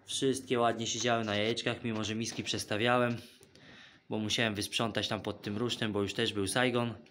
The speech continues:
To gołąbki, znaczy samiczki akurat wtedy pięknie siedziały na jajeczkach, więc, e,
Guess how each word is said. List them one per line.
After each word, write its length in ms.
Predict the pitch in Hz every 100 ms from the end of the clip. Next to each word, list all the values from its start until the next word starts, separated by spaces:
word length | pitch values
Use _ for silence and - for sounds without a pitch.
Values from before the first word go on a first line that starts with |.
| - - - - - - -
To 340 | 151 151 143 - - -
gołąbki, 680 | 113 113 117 113 - 113 107
znaczy 280 | 110 104 104
samiczki 460 | 127 131 127 -
akurat 420 | 95 - 104 98
wtedy 480 | - - 113 113 104 - - - - _ _
pięknie 320 | 123 120 123
siedziały 380 | - 101 113 110
na 120 | 110
jajeczkach, 560 | 110 110 98 - 101 95
więc, 420 | 107 104 104 -
e, 640 | 190 170 143 135 127 120